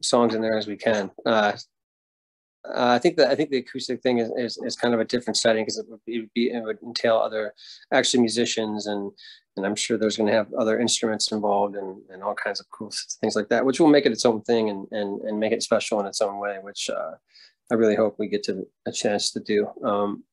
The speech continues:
at some point. 'Cause, you know, it, <laughs> that's another thing, that's another thing covid took away, was that, that little vibe that was about to go out and happen on the road. So hopefully we get a chance to go back and do that that way, you know. And, um,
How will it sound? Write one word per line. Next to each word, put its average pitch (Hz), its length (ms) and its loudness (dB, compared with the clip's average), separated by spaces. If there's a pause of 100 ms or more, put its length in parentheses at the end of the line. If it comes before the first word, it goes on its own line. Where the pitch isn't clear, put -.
(480)
at - 80 -2
some 107 180 2
point. 110 280 2
'Cause, 127 180 2
you 160 160 4
know, 117 160 6
it, 113 300 0
<laughs> - 0 - (720)
that's 123 100 2
another 135 220 8
thing, 127 260 4
that's 123 180 -2
another 131 180 2
thing 127 140 0
covid 117 300 -2
took - 200 -4
away, 117 280 0
was 107 200 -10
that, 110 220 -4 (100)
that 113 180 2
little 120 220 2
vibe 113 320 4
that 110 160 -4
was 110 140 -8
about 107 220 -6
to 107 200 -6
go 113 100 -2
out 107 200 2
and 104 220 -18
happen 110 300 -4
on 101 120 -12
the 104 80 -14
road. 107 280 -6
So 101 240 -4 (460)
hopefully 139 220 4
we 127 80 4
get 127 200 4
a - 20 0
chance 117 260 0
to 107 140 0
go 110 160 0
back 110 220 2
and 104 80 -8
do 107 120 -6
that 104 280 0
that 107 220 -2
way, 101 240 -6
you 110 60 -8
know. 101 220 -8
And, 101 100 -18 (140)
um, 107 340 -6